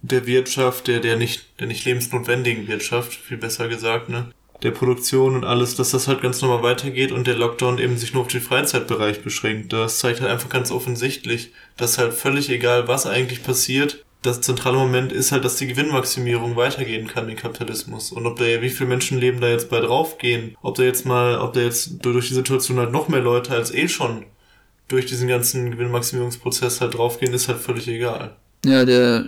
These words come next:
Speaker 2: Staat bezieht nun mal sein, ja, seine eigenen Ressourcen und auch seinen eigenen Lebensunterhalt eben aus dem Profit der Konzerne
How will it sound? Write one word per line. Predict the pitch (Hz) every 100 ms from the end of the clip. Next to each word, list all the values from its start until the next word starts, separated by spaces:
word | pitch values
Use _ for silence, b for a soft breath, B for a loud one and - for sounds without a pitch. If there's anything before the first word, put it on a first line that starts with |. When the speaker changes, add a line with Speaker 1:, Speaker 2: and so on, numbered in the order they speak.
| -
Speaker 2:
Staat | - 135 127 -
bezieht | - - 185
nun | 139 135
mal | 131
sein, | 127 127 127 127 131 139 - _ -
ja, | 135
seine | 127 127 135
eigenen | 131 135 131
Ressourcen | 123 120 - 156 170 - 131 127
und | 127 123
auch | 127
seinen | - 135 131 127
eigenen | 135 131 131
Lebensunterhalt | 135 160 143 131 131 139 135 135 135
eben | - 131 131 131 131 -
aus | - 131 -
dem | 135
Profit | - 135 165 151 -
der | 139 135 135 139
Konzerne | - 139 - 165 147 131 143